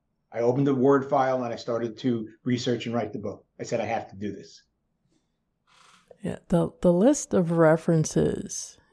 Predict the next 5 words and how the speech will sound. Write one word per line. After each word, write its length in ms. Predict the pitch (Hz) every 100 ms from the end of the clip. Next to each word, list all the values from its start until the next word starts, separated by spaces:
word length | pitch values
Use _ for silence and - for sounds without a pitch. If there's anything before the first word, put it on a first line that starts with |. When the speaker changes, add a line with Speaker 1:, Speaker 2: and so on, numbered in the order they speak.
| _
Speaker 2:
in, 520 | - 160 151 147 220 -
in 200 | 165 156
this 260 | 151 151
dictionary 840 | - 156 151 - 151 143 143 151 - - -
is 580 | 160 156 160 - -